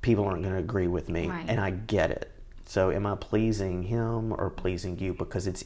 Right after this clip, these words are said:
Speaker 1: easy for me to get off base and wanna please people. And th-, this is the reason why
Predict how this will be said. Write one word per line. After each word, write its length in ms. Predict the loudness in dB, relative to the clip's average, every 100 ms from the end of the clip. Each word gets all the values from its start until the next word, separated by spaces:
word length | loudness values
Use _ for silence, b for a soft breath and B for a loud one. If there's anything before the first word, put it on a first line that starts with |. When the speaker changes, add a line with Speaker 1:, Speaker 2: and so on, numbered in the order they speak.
| -6
Speaker 1:
easy 460 | -2 0 0 0
for 200 | 0 0
me 400 | 0 -2 -2 -6 -6
to 120 | -6
get 380 | -4 -2 -2 -4
off 240 | -4 -4 -4
base 440 | -2 0 -2 -6 -6
and 300 | -6 -6 -6
wanna 160 | -6 -8
please 340 | -6 -6 -6
people. 460 | -8 -8 -4 -6 -6 B B B B B -2
And 240 | 0 0
th-, 260 | -2 0 2
this 140 | 2 4
is 60 |
the 100 | 6
reason 400 | 8 6 6 2
why 540 | 2 2 2 2 -2